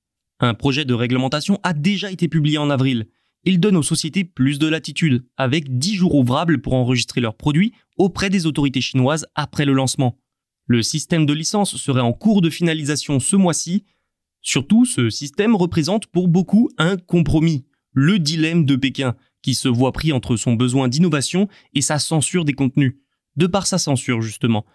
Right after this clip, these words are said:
le pouvoir espère sans doute contrôler et donc censurer les informations créées par l'I A. D'où une exigence d'approbation des autorités. Mais de l'autre côté, il lui faut un système qui ne freine pas l'innovation.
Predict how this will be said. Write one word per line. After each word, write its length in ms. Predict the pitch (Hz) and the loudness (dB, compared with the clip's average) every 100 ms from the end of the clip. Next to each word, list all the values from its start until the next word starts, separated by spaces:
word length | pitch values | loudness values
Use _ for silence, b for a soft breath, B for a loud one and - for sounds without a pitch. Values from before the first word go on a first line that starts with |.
| _ | _
le 160 | - 175 | 0 0
pouvoir 400 | 196 170 180 208 | 2 2 2 0
espère 300 | 147 - 180 | -2 -2 -4
sans 160 | - 143 | 0 2
doute 200 | 180 - | 2 0
contrôler 540 | - 175 - 190 156 | -2 -2 2 2 2
et 100 | - | 0
donc 240 | 123 127 - | 2 2 0
censurer 500 | - 131 123 175 185 226 | -4 -2 0 0 -2 0
les 280 | 156 156 208 | 0 2 0
informations 520 | 202 190 165 143 202 | 0 0 0 0 -2
créées 280 | - 143 180 | -2 -4 -4
par 300 | - 156 147 | -2 -2 2
l'I 180 | 131 127 | 2 0
A. 140 | 113 _ _ _ _ | -4 _ _ _ _
D'où 280 | 139 127 233 | 0 4 6
une 100 | 208 | 6
exigence 480 | 147 127 135 143 202 | 2 0 -4 -2 0
d'approbation 540 | 147 - 127 127 - | -2 0 0 0 2
des 160 | 190 180 | 0 0
autorités. 520 | 180 185 185 196 147 _ | 0 -2 0 -2 -2 _
Mais 160 | - 208 | -2 2
de 80 | 185 | 4
l'autre 300 | 151 123 135 | 2 2 0
côté, 440 | 170 175 233 233 - | 0 0 -2 -4 0
il 140 | 202 | 2
lui 160 | 190 180 | 2 0
faut 140 | 220 | 0
un 60 | 180 | 0
système 400 | - - 214 208 | -2 -4 0 0
qui 140 | 170 | 2
ne 100 | 175 | 0
freine 320 | 165 190 185 | 0 -2 -2
pas 340 | 175 - 202 208 | -4 -4 -2 -2
l'innovation. 600 | 190 185 175 - 190 | 0 2 0 0 0